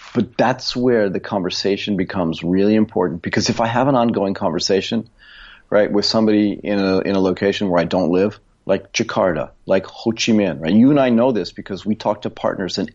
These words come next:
every single one of those cities all the time. And one of the reasons why we go to them is,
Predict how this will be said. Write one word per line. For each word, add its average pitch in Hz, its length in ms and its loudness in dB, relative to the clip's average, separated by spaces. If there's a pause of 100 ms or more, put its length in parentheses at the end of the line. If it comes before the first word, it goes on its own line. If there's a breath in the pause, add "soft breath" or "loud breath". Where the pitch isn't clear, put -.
every 110 240 0
single 101 320 0
one 90 160 0
of 85 120 -2
those 85 200 -2
cities 113 320 0
all 85 160 0
the 85 80 -4
time. 90 480 -4 (480 loud breath)
And 110 140 4
one 120 100 4
of 131 60 4
the 117 100 4
reasons 107 320 2
why 98 160 2
we 95 160 0
go 107 240 0
to 143 80 0
them 87 220 0
is, 80 240 -8